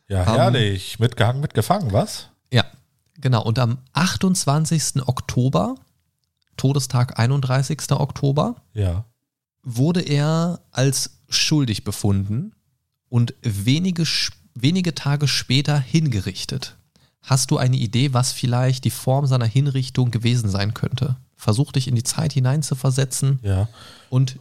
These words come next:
Speaker 2: stell dir vor, dass Verbrennen ich grad noch als gute Alternative dargestellt habe.
Speaker 1: Also da würde mir jetzt einfallen, zum Beispiel das Rädern, Ausweiden.
Speaker 2: Mit Rädern liegst du schon goldrichtig.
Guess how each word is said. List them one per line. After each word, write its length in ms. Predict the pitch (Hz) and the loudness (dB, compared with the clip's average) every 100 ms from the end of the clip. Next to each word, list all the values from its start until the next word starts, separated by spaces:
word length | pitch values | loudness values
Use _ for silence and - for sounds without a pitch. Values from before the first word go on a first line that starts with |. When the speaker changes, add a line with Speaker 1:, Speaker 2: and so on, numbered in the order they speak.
| - | -4
Speaker 2:
stell 240 | - 170 | 0 0
dir 100 | 175 | 0
vor, 300 | - 156 156 | 0 0 2
dass 300 | 147 131 - - | 0 -2 -4 -10
Verbrennen 720 | - 123 110 107 135 151 143 - - | -4 0 2 2 2 0 -2 -10 -2
ich 180 | 131 - | -2 0
grad 220 | 123 127 | 0 2
noch 180 | 127 - | 0 0
als 360 | 117 - - _ _ _ _ _ _ _ | -2 -2 -6 _ _ _ _ _ _ _
gute 260 | 120 175 - | 0 2 2
Alternative 540 | 123 123 110 - 101 | 2 2 2 0 0
dargestellt 580 | 98 101 113 - 117 117 | -2 -6 -4 -2 -4 -2
habe. 220 | 123 127 127 | -2 -2 -2
Speaker 1:
Also 180 | 107 107 | 0 0
da 160 | 101 | 2
würde 160 | 95 110 | 2 2
mir 140 | 104 | 2
jetzt 280 | 98 98 - | 0 0 -4
einfallen, 460 | 107 110 - 101 95 | 0 0 2 0 0
zum 120 | - | -2
Beispiel 300 | 92 95 98 | -2 0 -2
das 300 | 85 - - | -4 -4 -4
Rädern, 720 | 90 95 110 107 107 104 110 - | 0 2 2 0 -2 -8 -14 -6
Ausweiden. 1120 | 95 110 - 107 104 107 107 107 104 104 110 _ _ _ _ - | 0 0 0 0 0 2 0 -4 -10 -14 -18 _ _ _ _ -4
Speaker 2:
Mit 200 | 127 131 | 0 2
Rädern 320 | 160 208 156 | 2 2 0
liegst 200 | 165 - | -2 -2
du 60 | 139 | 0
schon 220 | 135 117 | 2 2
goldrichtig. 800 | 120 135 117 113 - 117 175 | 2 2 2 0 0 -2 -2